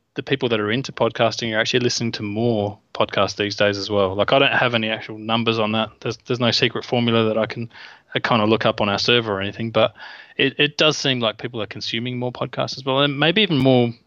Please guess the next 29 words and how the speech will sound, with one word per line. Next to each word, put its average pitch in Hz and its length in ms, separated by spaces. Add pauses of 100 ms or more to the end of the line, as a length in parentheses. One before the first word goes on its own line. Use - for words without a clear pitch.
(120)
varied 113 460
podcasts. - 640
Like, 113 220
it's, - 420 (120)
the 135 100
barrier 139 360
to, 110 440 (580)
you 120 100
know, 101 80
subscribing 107 520
to - 80
a 104 40
podcast 101 500
and 104 80
trying 104 260
it 101 100
out 98 180
is, 98 220
is 120 140
pretty 135 200
minimal. 98 520
And 151 100
it, 165 220
in 196 120
some 214 200
ways, 196 220
I 160 40
wonder 156 300
if - 280